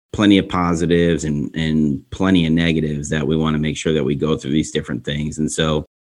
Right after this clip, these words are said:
this session is gonna be focused on, uh, what are called fixed index annuities, which, uh, can be, you know, confusing, just like anything else.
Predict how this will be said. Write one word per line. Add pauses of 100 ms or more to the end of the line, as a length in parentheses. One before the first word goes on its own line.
this
session
is
gonna
be
focused
on,
uh,
what
are
called
fixed
index
annuities, (220)
which,
uh,
can
be, (180)
you
know,
confusing,
just
like
anything
else.